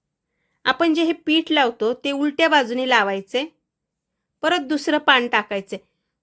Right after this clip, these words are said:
दुसरं पानसुद्धा जो मऊ भाग असतो चमकदार तो खालच्या बाजूने घेतलाय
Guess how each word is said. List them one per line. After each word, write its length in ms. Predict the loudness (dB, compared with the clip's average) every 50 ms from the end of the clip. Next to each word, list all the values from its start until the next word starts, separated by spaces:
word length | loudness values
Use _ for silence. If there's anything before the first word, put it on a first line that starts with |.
| _ -12
दुसरं 300 | -12 -10 -6 -2 -2 -2
पानसुद्धा 680 | 2 2 2 4 4 2 -2 -4 -8 -10 -6 -4 -6 -4
जो 160 | -2 -2 -2
मऊ 260 | 0 0 -2 -2 -2 -2
भाग 300 | -2 -2 -2 -2 0 0
असतो 300 | -2 -4 -4 -8 -8 -8
चमकदार 580 | -4 -2 -2 0 0 -2 -4 -4 -4 -4 -4 -4 -6
तो 80 | -8 -6
खालच्या 280 | -4 -6 -4 -4 -4 0
बाजूने 360 | 0 0 0 0 -4 -6 -2
घेतलाय 380 | -2 -2 -2 -2 -2 -2 -2